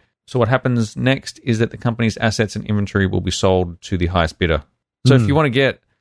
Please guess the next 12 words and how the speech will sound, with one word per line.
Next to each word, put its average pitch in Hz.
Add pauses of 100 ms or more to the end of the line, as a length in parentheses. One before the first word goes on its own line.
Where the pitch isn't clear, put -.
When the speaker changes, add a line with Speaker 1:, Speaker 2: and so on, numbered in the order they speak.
(260)
Speaker 1:
a -
whole 117
pallet 107
of, 98
uh, 92 (300)
<laughs> -
arcade -
sticks -
and 110
Rock 113
Band 120
Speaker 2:
Fantastic. 113